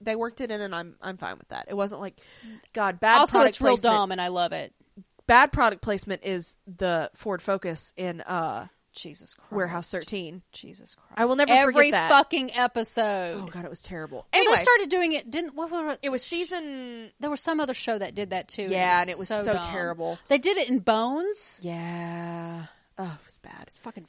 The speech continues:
Speaker 1: If you're gonna do it, at
Speaker 2: Fox.
Speaker 1: least make it fun like the Captain Crunch thing. So that's the moral of the story.
Speaker 2: Now I want some fucking Captain Crunch.
Speaker 1: Um, so we see Hale, who the, did you notice right away that her hair was down and she was not wearing her uniform?
Speaker 2: Yes.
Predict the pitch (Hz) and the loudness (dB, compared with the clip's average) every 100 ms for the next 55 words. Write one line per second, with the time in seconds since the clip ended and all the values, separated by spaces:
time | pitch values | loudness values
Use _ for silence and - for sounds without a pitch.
0 | - 226 285 381 339 233 240 220 214 220 | -8 -4 0 0 -2 0 2 2 2 -4
1 | - 214 208 - - 196 190 180 170 175 | -2 -2 -2 -8 -2 -2 0 -4 -6 -10
2 | - 165 - 170 170 - - 123 - - | -8 -8 -10 -12 -10 -10 -16 -16 -16 -6
3 | 180 196 190 165 117 92 - - - - | -6 -6 -12 -12 -12 -14 -16 -14 -12 -12
4 | 180 196 196 185 - - - 180 175 170 | -12 -12 -12 -14 -16 -20 -20 -18 -18 -18
5 | 170 - 165 175 175 - - - 277 285 | -20 -20 -20 -20 -20 -20 -18 0 2 4
6 | 277 339 330 - 415 - 269 226 214 202 | 0 -6 -6 -4 -4 -4 0 2 0 -2
7 | - 262 247 - _ _ _ _ 202 220 | -8 -10 -10 -14 _ _ _ _ -4 -4
8 | 196 _ 208 262 285 453 339 381 359 320 | -4 _ -8 -6 -4 2 4 4 2 4
9 | 311 311 311 294 226 240 247 247 262 269 | 2 2 0 -2 -6 -6 -6 -4 -4 -2
10 | 254 254 240 247 233 214 220 220 226 208 | 0 -2 -4 -8 -6 -4 -4 -6 -6 -6
11 | 202 220 247 277 254 - - - - | -6 0 4 6 4 0 -6 -6 -8